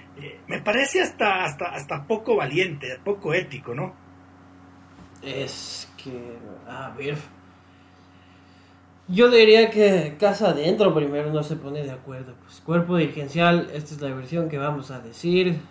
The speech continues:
Speaker 2: Nos mantenemos y morimos firmes, así sea una vil mentira, pero vamos a decir esto y punto.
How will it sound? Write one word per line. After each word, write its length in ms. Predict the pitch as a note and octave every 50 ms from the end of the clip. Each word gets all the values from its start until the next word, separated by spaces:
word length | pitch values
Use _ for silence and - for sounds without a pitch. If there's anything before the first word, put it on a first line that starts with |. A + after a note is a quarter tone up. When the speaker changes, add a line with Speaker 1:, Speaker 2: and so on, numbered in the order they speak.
| - - - - _ _ _ _ - _ _ _ _ _ _ _ -
Speaker 2:
Nos 220 | C#3 C#3 C#3 C3+
mantenemos 640 | C3+ C3+ C3 C3 C3+ C#3+ D#3 F3+ G3 G3+ G3+ F#3 F3
y 60 | E3
morimos 460 | D3+ D3 C#3+ E3 F#3 F#3+ F3+ D#3+ -
firmes, 380 | - F3+ F#3+ G3+ G#3+ G3+ E3 D3
así 180 | C#3+ C3+ -
sea 360 | - - - E3+ F3 F3+ F3 F3
una 240 | E3+ E3 D3+ C#3+
vil 180 | C#3+ D#3+ F3+ F3+
mentira, 500 | F3 E3 D3+ C#3+ D3+ D#3 D3+ C#3 B2+ A2+
pero 160 | A#2+ A#2+ B2
vamos 260 | B2+ C#3+ D#3+ E3+ D3+
a 80 | C#3+ C3
decir 240 | A#2+ - - D#3 D3
esto 200 | D3 D3 D3 -
y 40 | A#2+
punto. 340 | - C#3+ D#3 C#3+ B2+ -